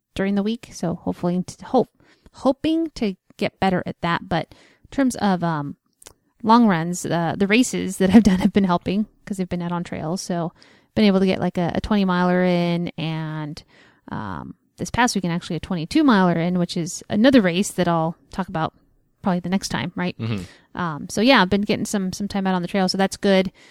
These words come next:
Speaker 1: Just a reminder, I'm training for my first fifty miler, which is on April first. No joke, no fooling, it's actually on April first.
Speaker 2: <laughs>
Speaker 1: Um,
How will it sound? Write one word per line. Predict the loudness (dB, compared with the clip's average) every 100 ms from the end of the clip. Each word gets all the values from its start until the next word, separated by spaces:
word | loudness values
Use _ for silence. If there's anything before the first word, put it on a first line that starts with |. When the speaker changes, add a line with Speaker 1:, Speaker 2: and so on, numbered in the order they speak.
| -20 _ _
Speaker 1:
Just | -10 -10 -10 -8
a | -2
reminder, | 4 6 6 4 2 2 0 -2
I'm | -4 -4 -10 _ _ _ _
training | -2 0 2 0
for | 0 0 0 -2 _ _ _ _ _ _
my | 2
first | 2 2
fifty | 0 2
miler, | 4 6 6 6 4 2
which | -4 -2
is | 0
on | 0
April | 2 2 2
first. | 4 2 0 -8 -18 -20 _ _ _
No | 2 6 8
joke, | 8 6 4 -6
no | 0 2
fooling, | 2 0 0
it's | -2
actually | -6 -4 -4
on |
April | -2 -4
first. | -6 -8 -12 -18
Speaker 2:
<laughs> | -10 -10 -10 -14 -2
Speaker 1:
Um, | 0 0 -2